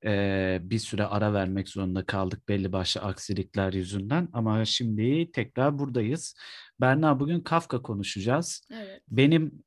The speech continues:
Speaker 1: e, lisedeki edebiyat hocamın kafama kazıdığı bir tane cümle vardır. Herkesin de kafasına kazınan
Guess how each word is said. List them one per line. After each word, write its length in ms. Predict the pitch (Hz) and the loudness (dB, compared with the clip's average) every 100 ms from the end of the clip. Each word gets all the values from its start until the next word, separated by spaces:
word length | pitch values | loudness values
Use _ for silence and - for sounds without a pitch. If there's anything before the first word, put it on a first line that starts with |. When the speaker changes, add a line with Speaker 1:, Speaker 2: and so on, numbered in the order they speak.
| - | -4
Speaker 1:
e, 320 | 117 113 113 113 | 0 2 2 0
lisedeki 480 | 127 127 139 131 131 | -2 -2 0 0 -2
edebiyat 460 | 113 113 123 143 139 | -2 -2 0 0 -2
hocamın 300 | 120 113 147 | -2 -2 -4
kafama 640 | - 113 - 117 127 123 - | -6 -6 -2 2 2 2 -2
kazıdığı 580 | - 101 107 107 123 123 | -6 -4 -2 2 2 2
bir 120 | 110 | -2
tane 400 | - 104 101 117 | -2 -2 -2 -4
cümle 300 | 110 101 107 | -4 -2 -2
vardır. 340 | 90 85 95 | -2 -4 -8
Herkesin 560 | 90 104 95 98 - 92 | -2 0 0 -6 -10 -10
de 100 | 92 | -8
kafasına 540 | - 92 98 - 95 | -10 -12 -12 -8 -8
kazınan 520 | - 92 98 101 98 | -8 -6 -4 -2 -4